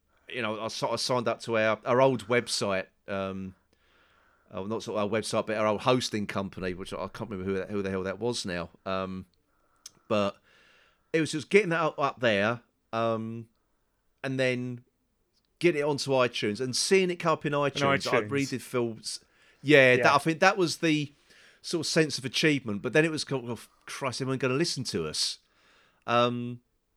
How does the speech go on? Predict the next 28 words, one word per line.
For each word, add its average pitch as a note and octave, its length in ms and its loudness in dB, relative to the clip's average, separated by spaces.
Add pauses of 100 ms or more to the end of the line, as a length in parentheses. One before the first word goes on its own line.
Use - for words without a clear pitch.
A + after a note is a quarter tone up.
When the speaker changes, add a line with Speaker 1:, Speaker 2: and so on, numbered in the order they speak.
(560)
Speaker 1:
and, C#4+ 180 0 (160)
yeah, B3 160 4
people B3 380 -2
did. G#3 440 -2
You G#3 80 0
know, D#3 220 4
I, F3+ 140 4
I F3+ 160 0
was F#3 200 0
as C3+ 100 -6
sort E3 120 -8
of - 40 -10
surprised D3 540 0
<laughs> - 160 -4
as, - 200 4
as - 0 - (120)
anybody, D#3+ 420 -2
really, A#2 220 0
because, D#3 460 -2 (560)
um, D#3 440 2 (260)
I D#3 60 4
think G#3 260 0
at F#3 100 -2
the E3 60 -4
time A2+ 640 0 (640)
there D3+ 160 8
were C#3+ 180 4
an C#3 100 -2